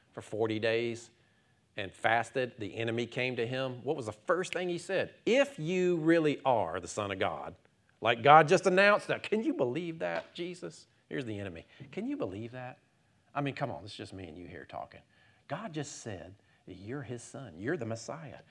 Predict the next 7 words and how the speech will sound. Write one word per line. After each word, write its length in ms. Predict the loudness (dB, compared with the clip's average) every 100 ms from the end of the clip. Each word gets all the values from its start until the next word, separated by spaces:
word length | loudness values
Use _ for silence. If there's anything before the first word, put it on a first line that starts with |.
| -20 -16
You're 280 | -10 -8
the 120 | -6 -6
one. 360 | -6 -8 -10 -16 _ _ _ _
Isaiah, 640 | -14 -12 -6 -6 -6 -8 -12 _ _ _ _ -16
all 120 | -14
these 140 | -14
prophecies, 760 | -10 -8 -8 -10 -12 -10 -10